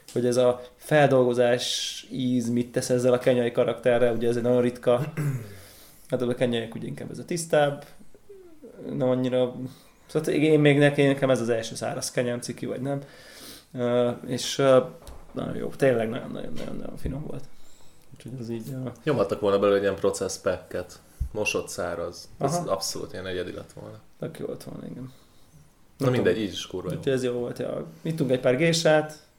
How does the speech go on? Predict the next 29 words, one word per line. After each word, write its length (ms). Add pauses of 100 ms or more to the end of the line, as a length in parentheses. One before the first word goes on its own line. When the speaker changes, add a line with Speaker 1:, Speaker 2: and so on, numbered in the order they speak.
(1000)
Speaker 2:
Jó, 380
oké, 220
a 60
termoszos 440
gésák 360
jók 200
voltak. 480 (200)
Volt 240
pár 240
jó. 220 (520)
Speaker 1:
Volt 180
köztük 360
pár 200
jó. 340 (1120)
Voltak 260
köztük 340
ilyen 140
elég 260
uncsik. 640 (1120)
Egyébként. 680 (400)
Speaker 2:
Igen. 280 (1160)
Speaker 1:
De 100
ott, 160
ott 200
azért, 240
ott 160
azért 220
volt 260
jó. 320